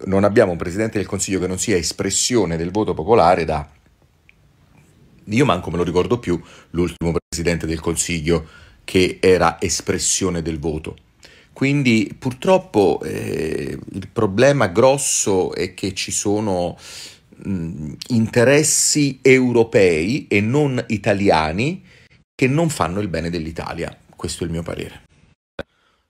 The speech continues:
No, no, ma figurati, continuano a sparare numeri a cavolo quotidianamente, centocinquanta morti, duecento morti, centoventi morti, trecento morti, che poi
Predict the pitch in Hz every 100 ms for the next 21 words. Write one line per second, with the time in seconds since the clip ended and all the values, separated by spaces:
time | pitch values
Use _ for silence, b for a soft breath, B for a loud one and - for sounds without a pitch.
0 | - 80 90 95 101 110 151 110 101 107
1 | 120 117 160 156 127 - 127 127 117 127
2 | 123 120 123 - 156 170 139 110 113 110
3 | 110 110 120 135 147 143 110 117 98 107
4 | 110 107 101 107 113 127 127 92 92 -
5 | 98 98 107 120 131 - - 98 87 92
6 | 95 - 104 117 113 - - 95 - 98
7 | 90 113 104 104 113 - 82 80 104 92